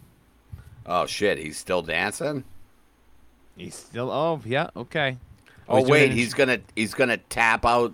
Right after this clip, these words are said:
Speaker 1: the <laughs> nominees in Morse code.
Speaker 2: <laughs> He's doing an, an interpretive dance for each of the nominees.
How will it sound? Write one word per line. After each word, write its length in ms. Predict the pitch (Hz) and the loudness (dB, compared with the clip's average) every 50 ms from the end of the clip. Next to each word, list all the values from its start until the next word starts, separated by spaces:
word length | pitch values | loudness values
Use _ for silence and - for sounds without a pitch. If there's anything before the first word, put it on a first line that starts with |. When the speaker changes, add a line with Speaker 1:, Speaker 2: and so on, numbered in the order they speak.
| - - | -8 -6
Speaker 1:
the 480 | 101 104 101 101 101 98 - - 127 127 | -2 0 0 2 2 2 2 0 -2 -2
<laughs> 20 | 107 | 0
nominees 600 | 101 110 110 113 117 117 117 120 123 123 - - | 2 4 6 6 6 4 4 2 2 2 0 -2
in 120 | - 101 | -4 0
Morse 340 | 98 101 110 120 - - - | 2 4 4 4 2 0 -4
code. 640 | - - 104 113 107 - 120 135 139 139 - - - | -4 -2 0 2 2 4 4 2 2 0 -2 -6 -6
Speaker 2:
<laughs> 1400 | - - - - - - - - - - - - - - - - - - - - - - 185 - - 160 - | -4 0 0 0 0 0 -2 -4 -6 -8 -10 -12 -14 -14 -18 -20 -20 -20 -18 -18 -18 -18 -20 -14 -14 -12 -10
He's 200 | - 156 123 135 | -8 -10 -10 -10
doing 260 | - - 160 175 165 | -10 -8 -8 -6 -6
an, 100 | 156 143 | -6 -8
an 600 | 127 107 101 - - - 113 - 139 - 139 113 117 | -8 -10 -10 -12 -14 -14 -10 -8 -6 -6 -4 -4 -4
interpretive 600 | 117 113 - - 156 160 - 151 131 123 107 98 | -6 -6 -2 -2 -2 0 0 -2 -2 -2 -2 -2
dance 400 | 110 110 131 151 135 110 - - | -2 0 0 0 -2 -4 -6 -8
for 200 | - - 98 90 | -8 -6 -4 -4
each 220 | 95 107 117 - - | -2 -4 -4 -6 -8
of 100 | 120 104 | -10 -10
the 60 | 113 | -6
nominees. 760 | 110 113 113 117 113 110 120 127 127 110 85 - - - - | -4 -4 -4 -2 -4 -4 -4 -4 -6 -6 -8 -8 -12 -16 -18